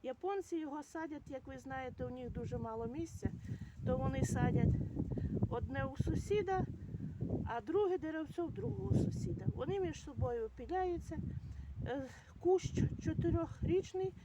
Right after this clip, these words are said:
дає до чотирьох кілограм п'яти ягідок корисних дуже. Можна їх сушити, можна вялити, можна варити варення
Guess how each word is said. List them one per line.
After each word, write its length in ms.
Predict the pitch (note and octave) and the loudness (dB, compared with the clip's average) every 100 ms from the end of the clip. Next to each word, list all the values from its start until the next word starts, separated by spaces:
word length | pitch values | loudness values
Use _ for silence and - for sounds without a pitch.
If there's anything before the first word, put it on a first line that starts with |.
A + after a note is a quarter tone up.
| - - - - | -16 -16 -16 -8
дає 420 | D4 C#4+ D#4 D#4 - - | -4 0 -2 -2 -2 4
до 200 | - - | 6 6
чотирьох 540 | - - C#4+ F4 - | 4 2 0 0 0
кілограм 680 | - - - - D4+ D#4+ - - | -2 0 0 2 2 0 -2 -2
п'яти 480 | - - - D4+ D#4 - - - - - | 0 0 0 -2 -2 -4 -6 -6 -8 -8
ягідок 560 | B3+ B3 B3 B3 A#3 B3 - - - | -4 -4 -4 -6 -8 -8 -10 -10 -6
корисних 680 | C4+ D4 E4 D#4+ D#4 D4+ - | -4 0 -2 -4 -6 -8 -6
дуже. 380 | - C4 C4 B3+ - - - - - | -6 -6 -6 -6 -6 -6 -6 -10 -6
Можна 520 | - F4 G4 F4+ F4 D#4 - - | 0 2 2 2 2 0 -8 -2
їх 260 | B3+ D#4+ | -2 -2
сушити, 680 | - B3+ - B3+ B3+ D#4+ E4 - - - - | -4 -6 -4 -4 -2 -2 -4 -6 -12 -12 -6
можна 380 | D#4 C#4+ C#4 A#3 | -4 -2 -4 -2
вялити, 760 | G#3 A3+ D4 D#4+ D#4+ E4 F4 - - - - - | 0 2 2 0 -2 0 0 -4 -18 -18 -16 -12
можна 680 | G3+ D4 F4 C4+ C4+ A#3 A3 | -6 0 0 0 -2 -4 -4
варити 540 | A3+ C4 C#4+ C4+ - A3+ | -6 -4 -4 -6 -8 -6
варення 600 | G#3+ A3+ F4+ F#4 F#4 | -6 -2 0 2 2